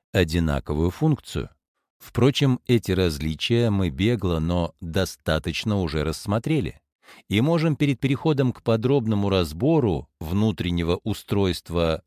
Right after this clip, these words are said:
разнообразных технических средств, вместе называемых клиентами интернета, кратко сравнить его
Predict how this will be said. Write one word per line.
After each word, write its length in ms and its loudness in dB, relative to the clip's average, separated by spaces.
разнообразных 1080 0
технических 880 -4
средств, 600 -4
вместе 560 -2
называемых 840 -2
клиентами 680 0
интернета, 600 0
кратко 360 0
сравнить 460 0
его 380 2